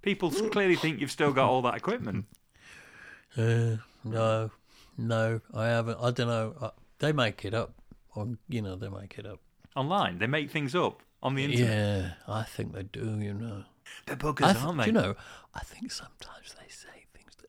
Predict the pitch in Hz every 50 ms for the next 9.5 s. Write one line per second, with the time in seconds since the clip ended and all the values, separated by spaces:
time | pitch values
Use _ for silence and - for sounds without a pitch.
0 | - - - - - - - - _ - - _ - - - - _ _ - -
1 | - - - - _ _ _ - - _ _ _ _ - - - - - - -
2 | - - - - - _ _ - _ _ _ _ _ _ _ _ _ _ _ _
3 | _ _ _ _ _ _ _ _ _ _ _ _ _ _ _ _ _ _ _ _
4 | _ _ _ _ - - - - - _ _ - - - - - - - - -
5 | 190 - - - - - - - - - - - - - - - - - - -
6 | - - - _ _ _ - - - _ - - - - - _ - - _ _
7 | _ _ _ _ - - - - - - - - - - _ - 233 254 262 240
8 | 190 135 98 90 87 95 - - 202 233 254 185 165 - 233 220 214 190 185 -
9 | - 127 113 101 90 - 98 131 -